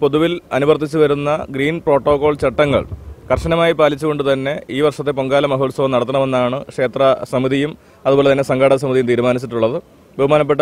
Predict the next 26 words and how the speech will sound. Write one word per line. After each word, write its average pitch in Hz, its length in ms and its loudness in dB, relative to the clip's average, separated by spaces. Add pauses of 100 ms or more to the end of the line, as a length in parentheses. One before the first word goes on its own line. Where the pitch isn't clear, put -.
(100)
മിനിസ്റ്റർ 143 280 -4
ശ്രീ 143 160 -2
കടാമ്പള്ളി 147 420 2
സുരേന്ദ്രൻ 143 340 0
ഇന്നിപ്പോൾ 139 300 0 (240)
ബന്ധപ്പെട്ട 135 300 -2 (100)
ഉദ്യോഗസ്ഥന്മാരുടെ 135 600 0
യോഗം 131 200 2
വിളിച്ചു 120 220 -4
ചേർത്തിരുന്നു. 117 400 -2 (580)
ആ - 100 8
യോഗ 165 220 10
തീരുമാനപ്രകാരം 160 760 4
പൊങ്കാലയ്ക്ക് 156 500 2
എത്തിച്ചേരുന്ന 156 520 0
ഭക്തജനങ്ങളുടെ 147 680 0
അടിസ്ഥാന 151 380 2 (100)
സൗകര്യങ്ങൾ 147 500 0
ഉറപ്പുവരുത്തുന്നതിന് 135 720 0 (500)
വിവിധ 156 180 4 (100)
ഡിപ്പാർട്ട്മെന്റുകളുടെ 156 720 2
സഹകരണം 139 380 0 (100)
ഉറപ്പാക്കിയിട്ടുണ്ട്. 123 680 0 (460)
അതുപോലെ 170 260 6
തന്നെ 175 160 2
നഗരസഭ 165 320 2